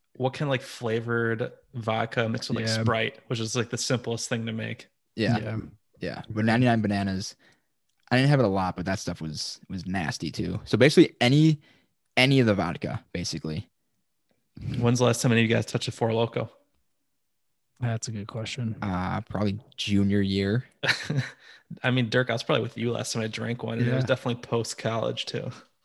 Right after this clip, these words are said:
Speaker 2: Yeah, I'm sure. I'm sure we had some post-college, but the,
Speaker 3: Yeah.
Speaker 2: the last time I really remember it was spring break or <laughs> our fifth year of college.
Speaker 1: <laughs>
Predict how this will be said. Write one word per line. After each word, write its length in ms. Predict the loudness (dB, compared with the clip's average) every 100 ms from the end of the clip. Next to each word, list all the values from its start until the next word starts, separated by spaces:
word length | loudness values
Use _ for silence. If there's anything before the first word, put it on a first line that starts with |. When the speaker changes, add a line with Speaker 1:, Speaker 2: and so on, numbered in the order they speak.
| _
Speaker 2:
Yeah, 220 | -2 0 2
I'm 100 | 2
sure. 440 | 2 0 0 -2 _ _ _ _ _ _ _ _ _ _
I'm 120 | -4 -2
sure 260 | -2 -2
we 120 | -2
had 240 | -4 -4 -4
some 220 | -2 -4
post-college, 640 | -6 -6 -6 -4 -4 -6
but 180 | -4 -2
the, 60 | -2
Speaker 3:
Yeah. 460 | -4 0 4 6
Speaker 2:
the 100 | 6
last 180 | 4 6
time 100 | 6
I 60 | 6
really 200 | 6 4
remember 460 | 2 0 -2 -2
it 80 | -2
was 140 | -2 -4
spring 320 | -4 -4 -2
break 400 | -2 -4 -6 -4
or 160 | -2 0 -4
<laughs> 140 | 0
our 100 | 0
fifth 280 | 4 4 8
year 220 | 8 8
of 80 | 6
college. 680 | 2 2 4 4 4 4 4
Speaker 1:
<laughs> 300 | 2 2 -6